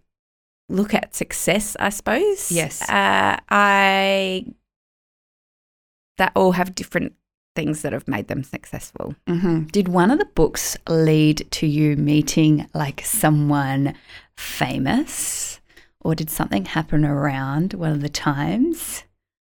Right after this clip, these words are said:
Speaker 2: Like, you met someone super famous?
Speaker 1: I did meet Oprah. Is that who you
Speaker 2: Yes.
Speaker 1: mean? That,
Speaker 2: Yes.
Speaker 1: so, yes, I gave her a copy of my first book and she gave me a copy of her book.
Speaker 2: Yeah.
Speaker 1: So that was pretty exciting. I love Oprah. She's incredible.
Speaker 2: Did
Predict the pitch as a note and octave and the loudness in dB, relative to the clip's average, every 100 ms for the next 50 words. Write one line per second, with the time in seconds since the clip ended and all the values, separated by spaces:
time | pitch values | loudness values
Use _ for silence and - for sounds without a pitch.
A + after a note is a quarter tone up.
0 | - F3+ E3+ D#3 D#3 - D#3+ D3+ D3+ - | -16 -6 -2 -2 -2 -4 -2 -2 -4 -8
1 | D#3 - - - D#3 D#3+ E3+ E3+ F3+ G3+ | -8 -8 -10 -8 -4 0 2 2 2 2
2 | D#3+ D3 D#3+ - - - - - D#3 E3+ | 2 2 0 0 -2 -4 -2 2 4 6
3 | F3 F#3 F3 D#3 E3 G#3 F3 D#3+ F#3+ D#3 | 6 6 6 4 4 2 4 4 4 2
4 | C#3 F#3 F3+ F3+ F3+ F3+ E3+ E3+ F3 E3+ | 2 4 6 6 4 4 2 4 2 2
5 | E3 D#3+ D#3 E3 D#3+ D3 C3+ D3 - - | 0 -2 -2 -4 -2 0 -2 -2 -6 -8
6 | - - G#3 - _ D3+ D3+ E3+ D#3 D3+ | -8 -8 -10 -10 _ -6 -4 -2 -2 0
7 | D3 D3 D3 D3+ D#3 D3 - - D#3 B3+ | 0 -2 -4 -10 -8 -10 -6 -8 -6 -10
8 | - - - D3+ E3 F#3+ F#3 E3+ F3+ G3 | -12 -20 -8 -2 0 0 2 6 6 6
9 | G3+ A3+ G3 - C#3 A2+ D2 - D3+ D#3 | 6 4 4 2 0 0 -2 -2 4 4
10 | D3+ C3+ - D3 - D3 _ D#3 D3+ D3 | 4 0 0 -6 -8 -10 _ -2 -2 0
11 | C#3 - - - _ F#3 F3+ - | -2 -4 -8 -10 _ -4 -4 -6